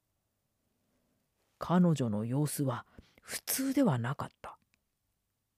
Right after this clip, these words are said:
顔は青ざめ、目は異様に大きく開いて、棚に乗せてある何かを凝視していた。私は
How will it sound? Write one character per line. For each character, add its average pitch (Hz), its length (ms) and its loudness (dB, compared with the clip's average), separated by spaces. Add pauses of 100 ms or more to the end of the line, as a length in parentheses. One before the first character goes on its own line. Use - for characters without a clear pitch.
(720)
顔 143 320 2
は 147 260 0
青 139 220 0
ざ 151 120 0
め、 139 140 -4 (560)
目 226 220 8
は 135 240 4
異 151 120 2
様 214 220 6
に 214 140 8
大 214 200 8
き - 140 -6
く 127 140 -4
開 151 380 0
い - 40 -12
て、 - 160 -12 (880)
棚 196 280 6
に 247 140 8
乗 214 140 8
せ 240 160 4
て 233 140 8
あ 220 100 8
る 208 140 8
何 214 260 8
か - 120 -10
を - 160 -14 (200)
凝 143 220 2
視 139 160 -2
し - 100 -4
て 127 100 -6
い 107 120 -6
た。 - 160 -12 (2250)
私 - 400 -6
は 113 180 -6